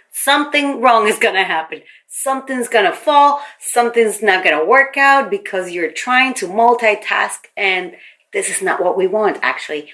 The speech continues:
We want to achieve the goal and dream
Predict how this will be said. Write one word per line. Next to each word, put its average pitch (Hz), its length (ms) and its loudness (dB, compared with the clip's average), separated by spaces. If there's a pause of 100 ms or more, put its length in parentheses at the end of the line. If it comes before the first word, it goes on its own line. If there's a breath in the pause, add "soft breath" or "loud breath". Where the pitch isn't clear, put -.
We 165 100 -12
want 165 300 -2
to 202 160 -4
achieve 185 520 -8 (260 loud breath)
the 180 80 -4
goal 180 600 0
and 180 180 -14
dream 151 500 -6